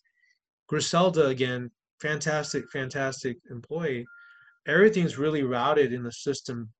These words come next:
back to her. So she's somewhat of a bottleneck, purposely done. All the text messages, all the calls go back to her.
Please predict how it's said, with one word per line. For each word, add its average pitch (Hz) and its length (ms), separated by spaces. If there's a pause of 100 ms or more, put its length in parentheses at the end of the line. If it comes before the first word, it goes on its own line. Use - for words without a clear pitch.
(120)
back 131 300
to 123 100
her. 110 400 (480)
So 139 100
she's 185 360
somewhat 170 360
of 156 80
a 143 80
bottleneck, 156 520 (240)
purposely 156 500
done. 139 400 (720)
All 131 160
the 123 100
text 165 340
messages, 151 600
all 117 160
the 110 80
calls 147 460
go 135 160
back 123 220
to 120 60
her. 147 380